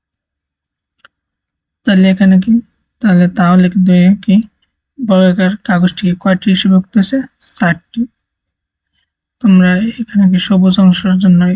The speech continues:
এ এবং কি কমলা বি। তাহলে এই সবুজ অংশের ক্ষেত্রফল যদি আমরা বার করি, এটা কি? এটা একটি বর্গাকার আকৃতির। তাহলে এটা দে-, এ দিয়ে গুণ করলে তো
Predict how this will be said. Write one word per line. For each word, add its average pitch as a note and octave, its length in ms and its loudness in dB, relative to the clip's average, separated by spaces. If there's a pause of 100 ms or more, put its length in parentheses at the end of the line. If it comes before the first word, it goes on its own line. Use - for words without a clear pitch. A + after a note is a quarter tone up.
এ F#3 100 2 (840)
এবং F#3+ 320 2
কি F#3 140 -6 (320)
কমলা F3 400 -4
বি। F3 220 -2 (2000)
তাহলে F#3 240 -4
এই G#3+ 160 0
সবুজ G3+ 380 0
অংশের A3+ 220 0
ক্ষেত্রফল F#3+ 380 -2
যদি F#3 200 0
আমরা E3+ 260 2
বার E3+ 180 -2
করি, F#3+ 240 -2 (1000)
এটা - 240 -8 (140)
কি? A#3 160 -2 (1040)
এটা A3+ 200 0
একটি G3 180 -4
বর্গাকার F#3 460 0
আকৃতির। F#3 460 -2 (760)
তাহলে G#3+ 280 -4
এটা F3+ 260 -2
দে-, F#3+ 340 -2
এ G3+ 80 2 (100)
দিয়ে F#3 280 0
গুণ F3+ 180 4
করলে F3+ 180 0
তো G3 120 -8